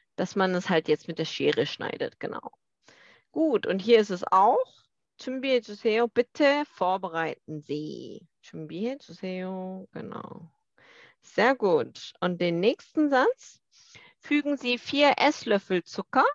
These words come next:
zwei Esslöffel gehackten Knoblauch, ein Handvoll Frühlingszwiebeln, vier Esslöffel Fischsoße und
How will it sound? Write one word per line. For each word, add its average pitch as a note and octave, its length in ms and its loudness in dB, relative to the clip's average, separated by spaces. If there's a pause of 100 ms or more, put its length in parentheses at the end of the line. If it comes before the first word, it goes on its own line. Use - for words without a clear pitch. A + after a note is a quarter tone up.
(220)
zwei A#3 400 0
Esslöffel F3 640 -6
gehackten E3+ 720 -8
Knoblauch, A3+ 840 -2 (580)
ein C4+ 480 0
Handvoll A3+ 720 2
Frühlingszwiebeln, A3 1040 -6 (680)
vier C4+ 460 2
Esslöffel F3+ 760 -2
Fischsoße F#3+ 840 -2 (360)
und A#3+ 280 0